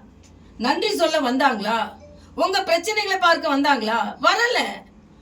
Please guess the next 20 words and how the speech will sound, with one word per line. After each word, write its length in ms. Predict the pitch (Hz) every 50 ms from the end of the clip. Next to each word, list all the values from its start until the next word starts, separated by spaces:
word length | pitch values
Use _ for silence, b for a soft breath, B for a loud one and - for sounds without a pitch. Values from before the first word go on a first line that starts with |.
| - -
ஆனா, 240 | - 277 339 381 440
இன்னைக்கு 300 | 427 403 392 370 330 302
மாநில 300 | 277 349 381 403 392 381
மாநிலமா 460 | 381 359 349 349 359 359 359 359 381 370 311
போறாங்களாம், 520 | 311 302 294 285 269 240 226 214 202 - - -
இல்லாத 420 | - - 453 453 440 427 415 415 392
ஒரு 160 | 349 311 294
பிரச்சனைக்கு. 680 | 262 277 262 220 208 240 220 202 202 196 190 190 - - - - B B B B B B
அதனால, 400 | - 190 196 226 254 294 339 349
மக்கள் 380 | 294 240 226 220 - - 349 339
நன்றாக 480 | 277 247 247 247 269 277 285 311 294
புரிந்து 520 | 247 202 - - 254 285 339 339 339 339 311
கொண்டிருக்கிறார்கள். 760 | 269 254 233 240 226 226 220 220 214 208 214 240 262 311 - - - B B B B B B
இன்னைக்கு 240 | - 226 254 247 247
வந்து, 200 | 254 262 294 320
நேத்து 300 | 285 269 262 262 254 240
நீங்க 220 | 240 240 233 262 269
பாத்தீங்கன்னா, 260 | 285 285 294 277 247
நூறு 440 | 226 247 285 339 349 370 370 359 302
இடத்துல 500 | 269 262 277 294 294 320 311 311 269